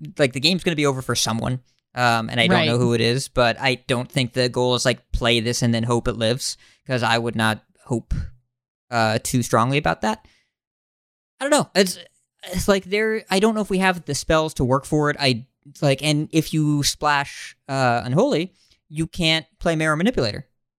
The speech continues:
Speaker 1: 'cause she's triple frost.
Speaker 2: Hmm.
Speaker 1: So
Speaker 2: Yes.
Speaker 1: what's the point?
Speaker 2: Yeah. <laughs> Fair enough. Okay. We have, uh, one more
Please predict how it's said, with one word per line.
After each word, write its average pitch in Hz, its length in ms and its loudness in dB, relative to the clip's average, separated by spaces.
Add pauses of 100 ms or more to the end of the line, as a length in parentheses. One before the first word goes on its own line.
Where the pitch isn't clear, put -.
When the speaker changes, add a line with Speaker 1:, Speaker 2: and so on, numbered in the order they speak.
(160)
Speaker 1:
'cause 139 120 -4
she's 147 200 0
triple - 240 0
frost. 220 300 0
Speaker 2:
Hmm. 180 220 4 (560)
Speaker 1:
So 151 260 2
Speaker 2:
Yes. 143 340 0
Speaker 1:
what's 156 180 2
the 180 60 -4
point? 220 240 2 (1700)
Speaker 2:
Yeah. - 680 -6 (1000)
<laughs> - 0 -
Fair 190 180 -4
enough. 185 420 0 (1200)
Okay. 226 380 0 (500)
We 226 120 -2
have, 220 320 0
uh, 190 480 0
one 254 360 2
more 226 540 0